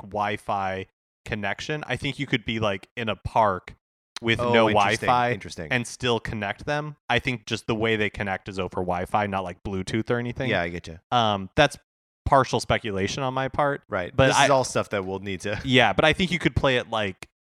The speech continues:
Speaker 1: on a plane, right, and not have a Wi-Fi connection, or, like, on the sub-, you know, like, I think you can
Speaker 2: Sure.
Speaker 1: be somewhere without a Wi-Fi connection and still connect to other Switches.
Speaker 2: To someone else who has the Switch.
Speaker 1: Yeah.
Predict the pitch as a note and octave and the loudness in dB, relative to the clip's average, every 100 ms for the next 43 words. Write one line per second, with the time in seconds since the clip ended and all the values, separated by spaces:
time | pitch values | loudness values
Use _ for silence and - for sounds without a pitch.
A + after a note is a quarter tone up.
0 | _ _ _ - A#2 A2 G#2 - C3+ A#2+ | _ _ _ 2 4 4 2 -4 -2 0
1 | G#2+ G2+ F#2 F#2 _ _ - A2 G2+ - | 0 -2 -4 -10 _ _ 0 2 2 0
2 | B2 A2+ G#2+ G#2 G#2 G2 G2 G#2+ G#2 A2 | -2 4 4 4 0 0 0 -2 -4 -4
3 | F#2+ - G2+ F#2+ F#2 - B2 A2+ - E3+ | -8 -6 -6 -4 -6 -6 -6 -6 0 0
4 | C#3 C#3+ C#3 B2 A2+ C3+ D#3 D3+ - A#2+ | 0 2 4 4 4 0 -2 -2 0 0
5 | F2 C#3 A#2 A2 G#2+ A#2 A#2 G#2+ G2+ G2+ | 2 2 2 0 -2 0 0 2 0 -2
6 | - G2+ - G2+ E2+ G2+ - G#2+ G2 - | -6 -8 -8 -10 -10 -10 -4 -2 -4 -8
7 | G2 F2 _ A#2 F#2+ F#2 - - - - | -10 -12 _ -8 -6 -10 -14 -14 -14 -16
8 | - - - G2 F#2+ F2 E2 D#2+ F2 E2+ | -18 -16 -10 -8 -6 -4 -6 -6 -6 -6
9 | D2+ D2+ D#2+ D2 - - G#2+ F2+ - | -6 -12 -12 -12 -14 -12 -10 -10 -12